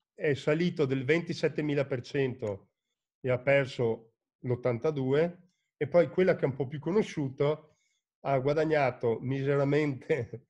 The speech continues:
<laughs> per modo di dire, s-, il settemilanovecento per cento e poi è crollato di nuovo dell'ottantuno per cento. Quindi la domanda lecita è, ma il Bitcoin si muove a bolle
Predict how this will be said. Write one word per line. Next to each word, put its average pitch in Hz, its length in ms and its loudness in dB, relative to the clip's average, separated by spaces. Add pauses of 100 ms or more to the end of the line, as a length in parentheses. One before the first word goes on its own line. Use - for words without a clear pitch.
(100)
<laughs> - 160 -20
per 131 140 -2
modo 139 320 0
di 131 80 -6
dire, 135 320 -2
s-, - 240 -18
il 127 80 -10
settemilanovecento 143 1000 0
per 180 180 -2
cento 151 640 -4 (220)
e 170 140 -4
poi 147 280 2
è 143 100 2
crollato 139 480 0
di 127 100 -4
nuovo 117 300 0
dell'ottantuno 107 520 -8
per 95 140 -12
cento. 98 300 -20 (1500)
Quindi 147 580 2
la 151 140 4
domanda 180 600 4
lecita 160 540 0
è, 107 340 -2
ma 143 500 0
il 135 160 -6
Bitcoin 156 480 2
si - 120 -8
muove 139 340 2
a 117 60 2
bolle 160 680 2